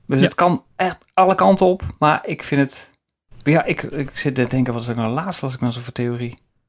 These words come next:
Speaker 1: Dat zij ook echt overal achter dingen van de films ook helemaal zit, die Agatha.
Speaker 2: Oh, nee.
Speaker 1: Dat je nog, maar weet ik allemaal niet. Misschien is dat zoeken naar, eh,
Speaker 2: Ja.
Speaker 1: <laughs> zoeken naar dingen die er niet zijn.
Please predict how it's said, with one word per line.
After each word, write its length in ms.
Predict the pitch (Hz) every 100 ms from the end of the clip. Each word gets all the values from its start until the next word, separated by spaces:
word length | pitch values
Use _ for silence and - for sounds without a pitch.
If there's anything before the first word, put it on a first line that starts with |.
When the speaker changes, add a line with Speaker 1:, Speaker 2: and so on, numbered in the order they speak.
| _ - - -
Speaker 1:
Dat 140 | 131
zij 160 | 147 139
ook 120 | 135
echt 240 | 143 - -
overal 560 | 160 139 139 131 -
achter 260 | 139 - 123
dingen 240 | 131 127
van 120 | -
de 60 | 120
films 300 | - 196 135
ook 80 | 120
helemaal 220 | 113 107
zit, 140 | 107
die 140 | - -
Agatha. 420 | 104 104 104 110 - _ - - -
Speaker 2:
Oh, 560 | 175 170 170 170 151 120 104 104 _
nee. 460 | 131 110 104 98 101
Speaker 1:
Dat 160 | 117
je 140 | 117 - -
nog, 260 | 120 -
maar 280 | - 151 120
weet 100 | 123
ik 80 | 101
allemaal 180 | 98 98
niet. 220 | 101 -
Misschien 240 | 123 156
is 60 | 135
dat 140 | 135
zoeken 240 | - 151 131
naar, 400 | 123 120 117 120
eh, 80 | 143 - - - - -
Speaker 2:
Ja. 200 | - - -
Speaker 1:
<laughs> 60 |
zoeken 240 | - 202 170
naar 100 | 147
dingen 200 | 147 143
die 140 | 139
er 60 | 135
niet 140 | 131
zijn. 320 | 131 120 139